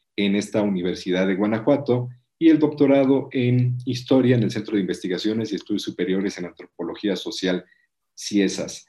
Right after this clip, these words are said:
Hay que decir que actualmente está realizando una estancia postdoctoral en el Departamento de Historia de nuestra Universidad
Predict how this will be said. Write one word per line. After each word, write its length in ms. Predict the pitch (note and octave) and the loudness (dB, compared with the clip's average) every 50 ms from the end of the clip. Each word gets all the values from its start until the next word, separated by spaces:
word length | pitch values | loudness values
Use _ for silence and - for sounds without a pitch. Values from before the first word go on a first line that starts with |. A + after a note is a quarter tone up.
| _ _ _ _ _ _ | _ _ _ _ _ _
Hay 140 | - E2+ E2+ | -8 -8 -4
que 160 | - G#2+ G#2 | -2 0 0
decir 340 | G#2 G2+ - C3+ D3 D3 D3 | 2 2 2 2 2 2 0
que 100 | - E2+ | -2 -6
actualmente 520 | - - - F#2+ G2 G2+ G#2 G2 F#2+ G#2+ | -8 -6 -4 -2 -2 0 0 -2 -2 -4
está 180 | G2+ - - G2+ | -6 -6 -6 -4
realizando 640 | F#2 G2 G2 G2+ F#2+ - A2+ G#2+ G2 F#2 G2 G2 | -2 -2 -2 -2 -2 -4 -2 -2 -2 0 0 0
una 160 | F#2+ F#2+ F#2+ F#2+ | 0 0 0 -2
estancia 420 | F#2 - G2 F#2+ F#2 - G2 - | -2 -4 -6 -4 -4 -4 -6 -4
postdoctoral 800 | - A#2 A2 A2+ B2 A#2+ - - C#3+ C#3 C#3 B2 A2+ A#2+ - - _ _ _ _ _ _ _ _ _ _ _ _ _ _ | -2 -2 0 0 -2 -2 0 0 2 4 4 4 4 2 -2 -6 _ _ _ _ _ _ _ _ _ _ _ _ _ _
en 400 | - F#2 G2 G2 G2 F#2+ F#2+ F#2+ | -2 -2 0 0 -2 -4 -6 -8
el 120 | G2 F#2 - | -8 -8 -8
Departamento 520 | F2 - E2+ - - E2 F2 E2+ E2 F#2+ | -8 -10 -12 -12 -10 -10 -10 -8 -4 -2
de 80 | F#2+ F#2+ | -2 -2
Historia 380 | F#2 - - F#2+ F2 F2+ G2 | -4 -2 -2 -2 0 0 0
de 120 | G#2 F#2 D#2+ | 0 -2 -4
nuestra 280 | - - - - E2+ | -8 -12 -16 -14 -12
Universidad 640 | E2 E2 E2 D#2+ F2 - - - E2+ F2 E2+ E2 | -12 -10 -10 -10 -10 -10 -10 -8 -8 -6 -8 -8